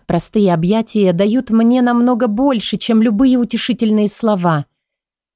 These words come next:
Перекусив, мы едем дальше. Олег с мамой держались в стороне. Тоже заказали себе хот-доги и кофе. Но мы разошлись, словно едва знакомы. И это кажется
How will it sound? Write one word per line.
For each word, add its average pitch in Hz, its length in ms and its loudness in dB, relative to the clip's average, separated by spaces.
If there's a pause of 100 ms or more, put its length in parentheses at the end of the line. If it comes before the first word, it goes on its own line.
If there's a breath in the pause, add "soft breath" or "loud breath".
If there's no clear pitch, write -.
(100)
Перекусив, - 720 -4
мы 220 140 2
едем 165 440 0
дальше. 151 520 -4 (580)
Олег 277 340 0
с - 160 -10
мамой 233 320 2
держались 175 600 -2
в - 60 -20
стороне. 160 600 -2 (460)
Тоже 269 260 2
заказали 165 440 0
себе 165 260 -2
хот-доги 190 640 0
и 202 40 0
кофе. 190 520 -4 (600)
Но 180 180 2
мы 220 220 2
разошлись, 240 640 -2
словно 175 480 -2
едва 170 380 0
знакомы. 165 720 -2 (560)
И 233 200 0
это 214 160 -4
кажется 190 540 -2